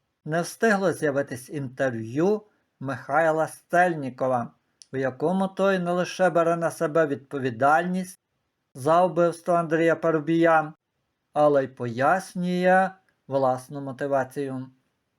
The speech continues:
А позаяк це інтерв'ю надзвичайно цікаве і важливе для розуміння того, хто є справжнім винуватцем злочину, то я спробую проаналізувати відповіді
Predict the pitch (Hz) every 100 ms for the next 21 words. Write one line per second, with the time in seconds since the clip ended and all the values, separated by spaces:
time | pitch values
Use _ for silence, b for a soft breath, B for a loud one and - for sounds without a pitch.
0 | _ _ 170 170 175 196 202 240 240 -
1 | 175 156 143 127 - 143 127 123 135 190
2 | 214 156 139 127 - 117 117 - 165 202
3 | 185 180 185 180 170 165 156 151 - 147
4 | 151 147 127 - 123 127 147 175 185 175
5 | 175 175 175 - 165 160 165 160 151 156
6 | 139 156 127 - - 143 139 127 - 147
7 | 151 170 165 185 185 180 180 175 175 175
8 | 185 175 147 175 165 170 170 165 - _
9 | _ _ _ 165 160 143 131 - 156 185
10 | 190 202 196 196 185 180 180 175 170 170
11 | 151 143 143 117 151 175 - 185 175 151
12 | 170